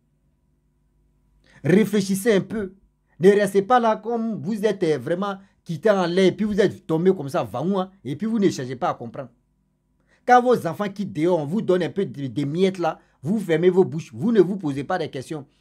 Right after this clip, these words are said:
D'où vient cet argent-là ? D'où vient ces biens-là ? La fille, elle était comme ça. Il y avait une des,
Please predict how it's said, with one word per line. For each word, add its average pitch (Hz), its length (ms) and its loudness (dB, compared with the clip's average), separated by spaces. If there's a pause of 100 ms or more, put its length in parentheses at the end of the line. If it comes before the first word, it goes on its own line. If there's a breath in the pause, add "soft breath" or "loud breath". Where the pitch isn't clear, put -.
(240 soft breath)
D'où 240 200 4
vient 190 180 2
cet 151 220 -6
argent-là ? 131 420 -8 (300)
D'où 175 260 0
vient 196 200 0
ces 175 160 -4
biens-là ? 165 400 -6 (2000)
La 156 160 -2
fille, 233 240 0
elle 196 140 2
était 196 240 -4
comme 147 160 -6
ça. - 240 -16 (880)
Il - 20 -12
y 165 40 -4
avait 196 440 0 (540)
une 226 240 2
des, 147 340 0